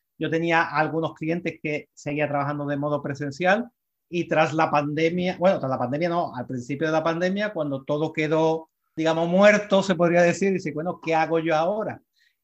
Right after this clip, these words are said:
Entonces me metí en el mundo de, a mí me gusta mucho la escritura, me metí en temas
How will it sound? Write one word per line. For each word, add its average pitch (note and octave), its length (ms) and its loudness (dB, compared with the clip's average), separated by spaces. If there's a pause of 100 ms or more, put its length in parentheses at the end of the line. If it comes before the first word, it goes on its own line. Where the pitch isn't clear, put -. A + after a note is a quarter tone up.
(180)
Entonces F3+ 500 0
me G#3 220 2
metí F3+ 300 2
en G#3 100 0
el G#3+ 140 -2
mundo G#3 340 -2
de, G3+ 380 0 (240)
a - 80 -10
mí D3+ 100 -2
me F3 80 -2
gusta F3 240 -2
mucho E3+ 240 -4
la E3 80 4
escritura, F#3 500 2
me G3 120 0
metí E3 280 -4
en E3+ 140 -6
temas E3 320 -2